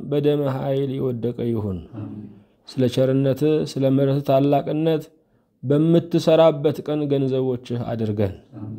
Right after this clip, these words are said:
በታሪካችን ላይ ያንተን ዝና ያንተን ክብር እንድትጽፍበት ላንተ ኖረን ላንተ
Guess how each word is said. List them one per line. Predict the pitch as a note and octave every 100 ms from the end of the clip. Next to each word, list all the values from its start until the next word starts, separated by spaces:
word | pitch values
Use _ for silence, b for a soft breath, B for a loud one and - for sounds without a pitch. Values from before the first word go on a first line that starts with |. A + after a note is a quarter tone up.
| - - _ -
በታሪካችን | B2+ C3 E3 D#3 E3 E3 D#3+ D3+ - E3
ላይ | E3+ E3+ F3 E3+ F#3 F3
ያንተን | D3+ D3+ D#3+ D3+ D3+ D3
ዝና | D3 D3 D3 D3 C#3+
ያንተን | C3+ C3+ C3+ C#3 B2+
ክብር | C3+ B2+
እንድትጽፍበት | B2+ B2 - A2+ A#2+ A#2 B2 A#2+ - _ _ _ _ _ _ _ -
ላንተ | B2 C#3 D3 D#3+ E3 D#3+
ኖረን | E3+ E3+ F3
ላንተ | E3+ E3 D#3